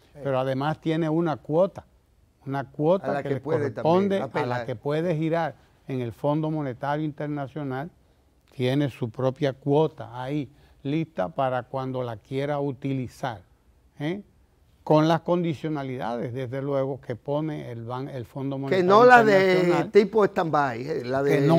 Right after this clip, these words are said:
Speaker 1: los
Speaker 2: exacto.
Speaker 1: acuerdos tipo stand-by.
Speaker 2: También podría acceder al stand-by,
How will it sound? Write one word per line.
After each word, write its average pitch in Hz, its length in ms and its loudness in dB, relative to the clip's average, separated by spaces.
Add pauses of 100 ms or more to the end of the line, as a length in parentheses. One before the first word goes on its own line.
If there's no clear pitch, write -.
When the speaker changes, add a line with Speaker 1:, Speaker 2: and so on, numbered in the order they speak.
(100)
Speaker 1:
los 156 120 4
Speaker 2:
exacto. 156 200 0
Speaker 1:
acuerdos 170 280 6
tipo 170 260 2
stand-by. 123 420 -4
Speaker 2:
También 135 500 2
podría 160 520 6
acceder 185 480 2
al 196 140 2
stand-by, 180 500 0